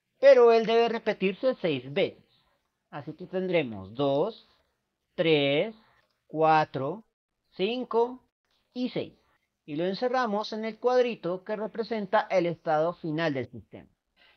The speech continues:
Y con esto tenemos la representación de esferas daltonianas de esta ecuación química. Ahora lo que vamos a hacer es calcular cuántas moléculas de amoníaco se producen con cuatrocientos cincuenta y dos eventos de reacción.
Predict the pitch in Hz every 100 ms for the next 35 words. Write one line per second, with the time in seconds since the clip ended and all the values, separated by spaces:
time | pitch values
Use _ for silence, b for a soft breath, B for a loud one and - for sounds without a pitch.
0 | b 180 - 262 285 - 247 240 214 185
1 | 180 190 208 202 196 - - 185 208 214
2 | 202 214 208 214 208 208 226 - 196 208
3 | 180 165 143 - 147 143 147 165 180 180
4 | 226 240 202 202 175 139 131 127 131 123
5 | 160 165 110 101 - 226 180 - 85 -
6 | _ B B B B 202 220 262 277 247
7 | 196 196 220 233 202 180 185 226 220 190
8 | 170 156 180 180 214 226 220 175 - 170
9 | 175 196 208 247 240 - 175 175 180 185
10 | 233 240 - 180 180 190 180 190 170 165
11 | 175 202 233 226 226 220 226 180 180 175
12 | 147 139 123 127 120 113 110 - 92